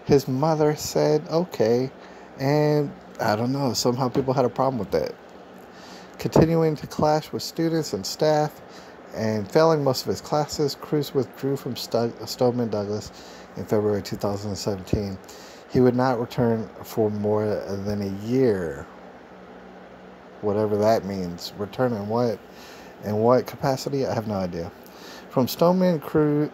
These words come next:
uh, Cruz would move on to two vocational schools. He had few outbursts or problems in these new settings, but Cruz was cut off from special services of the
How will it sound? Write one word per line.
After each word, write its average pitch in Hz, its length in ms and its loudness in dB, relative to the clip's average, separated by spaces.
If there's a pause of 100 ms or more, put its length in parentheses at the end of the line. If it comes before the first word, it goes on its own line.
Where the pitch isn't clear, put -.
uh, 120 240 6
Cruz 156 500 2
would 127 440 4 (140)
move 139 600 4
on 127 480 6 (460)
to 107 100 0
two 196 260 0
vocational 117 560 0
schools. 80 480 -10
He 117 120 -4
had 104 380 -2
few 156 220 2
outbursts 127 600 2 (420)
or 131 140 6
problems 120 540 0
in 98 240 -8
these 98 200 -6
new 127 120 0
settings, 104 420 -2
but - 200 -10
Cruz 131 360 -2 (480)
was 90 180 -6
cut 135 240 2
off 127 240 2
from 98 180 -4
special - 400 -2
services 135 720 0
of 104 220 -4
the 110 120 -4